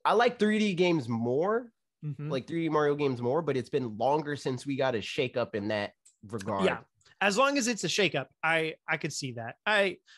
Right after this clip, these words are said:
Speaker 2: I mean, I think I'd be hard pressed to say that I'd be more excited for two D than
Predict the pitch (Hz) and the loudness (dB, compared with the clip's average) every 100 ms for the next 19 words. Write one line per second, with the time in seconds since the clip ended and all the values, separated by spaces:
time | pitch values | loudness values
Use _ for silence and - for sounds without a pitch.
0 | - - 160 156 143 156 156 185 160 139 | -6 0 0 0 -2 -2 0 0 0 0
1 | 143 143 139 - 147 - 147 135 135 131 | -2 -4 -6 -6 -6 -4 -2 -2 -4 -6
2 | 127 139 135 131 139 123 - - 135 127 | -6 -4 -4 -2 -4 -4 -10 -12 -8 -8
3 | 120 127 | -8 -10